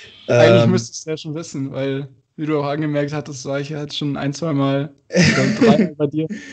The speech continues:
Speaker 2: Ja, ja, das kommt dann aber häufiger, dass die Leute dann sagen, "Ach, das war bei dir mit dieser Playlist."
Speaker 1: <laughs> Ja.
Speaker 2: <laughs> Äh,
Speaker 1: Ja, aber
Speaker 2: ähm,
Speaker 1: ist
Speaker 2: ich
Speaker 1: cool. Ähm, ich würd vielleicht von, von Pop Smoke und Gunna Dior, also den Dior Remix nehmen.
Speaker 2: Oh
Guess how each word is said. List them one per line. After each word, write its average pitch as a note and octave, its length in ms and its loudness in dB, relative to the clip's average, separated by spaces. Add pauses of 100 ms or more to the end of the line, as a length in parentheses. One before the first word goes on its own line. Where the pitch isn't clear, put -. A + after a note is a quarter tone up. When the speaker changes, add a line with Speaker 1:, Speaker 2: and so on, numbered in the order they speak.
(300)
Speaker 2:
Ja, D3 120 4
ja, C#3+ 140 4
das C#3+ 180 -4
kommt F3 200 -4
dann D#3 100 -2
aber C3+ 180 -2
häufiger, C#3+ 380 -6
dass A#2 140 -8
die C3+ 60 -12
Leute B2 200 -8
dann B2+ 100 -12
sagen, C3+ 260 -10
"Ach, F#3+ 180 -10
das - 180 -14
war D3+ 120 -8
bei D3+ 120 -2
dir F3+ 200 0
mit D3 160 -6
dieser B2+ 220 -6
Playlist." - 640 0 (140)
Speaker 1:
<laughs> G#3+ 600 2 (180)
Ja. D#3 320 0
Speaker 2:
<laughs> - 260 -20
Äh, C#3+ 180 -14 (140)
Speaker 1:
Ja, C#3+ 200 0
aber E3 100 -2
Speaker 2:
ähm, - 0 -
Speaker 1:
ist C3 140 -8
Speaker 2:
ich - 80 -14
Speaker 1:
cool. E3 280 -2
Ähm, D3+ 480 0 (240)
ich - 160 -12
würd F#3 180 -6
vielleicht E3 320 -4
von, D#3 500 -6
von D3 300 -8
Pop E3+ 240 -6
Smoke D#3+ 460 -4
und C#3 420 -4
Gunna D3+ 640 0 (320)
Dior, C#3+ 560 2
also C3 180 -12
den C3 200 -4
Dior C3+ 540 -4
Remix C#3 420 -4
nehmen. B2+ 280 -2
Speaker 2:
Oh D3+ 140 -12